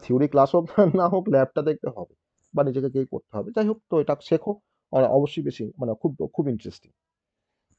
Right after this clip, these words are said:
ঠিক আছে? বেশ, তাহলে আজকে আমরা শেষ করি। কালকে ক্লাসের টাইমিংটা আমি দেখাবো।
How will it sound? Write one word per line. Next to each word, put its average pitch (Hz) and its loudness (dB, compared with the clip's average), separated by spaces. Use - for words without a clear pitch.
ঠিক 349 0
আছে? - -8
বেশ, 214 4
তাহলে 170 8
আজকে - -4
আমরা 170 -2
শেষ 175 -2
করি। 202 0
কালকে 151 8
ক্লাসের 151 4
টাইমিংটা 139 2
আমি 135 -2
দেখাবো। 139 -4